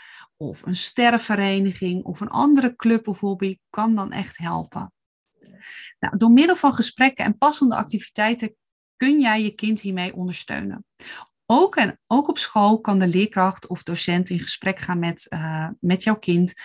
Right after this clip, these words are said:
naar aanleiding van een opdracht of juist misschien wel tijdens het maken van een bepaalde opdracht. En als jouw hoogbegaafde kind weet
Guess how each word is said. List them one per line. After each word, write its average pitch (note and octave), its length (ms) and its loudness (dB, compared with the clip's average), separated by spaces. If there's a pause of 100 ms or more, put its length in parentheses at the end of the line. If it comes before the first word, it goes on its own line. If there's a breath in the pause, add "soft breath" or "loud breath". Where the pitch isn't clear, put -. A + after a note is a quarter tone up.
(160 loud breath)
naar - 120 2
aanleiding F3+ 520 2
van E3 160 -4
een E3 80 -6
opdracht - 540 -8
of E3+ 120 -12
juist F3+ 260 0
misschien F3+ 280 0
wel F3 120 0
tijdens F3 320 -2
het - 120 -14
maken F#3+ 400 2
van F3 180 -8
een E3 80 -6
bepaalde D#3+ 400 -6
opdracht. - 640 -12 (1600)
En - 280 -2 (120)
als F4 340 4
jouw C4 520 4
hoogbegaafde A#3+ 720 0
kind G#3 240 2
weet F3+ 580 -2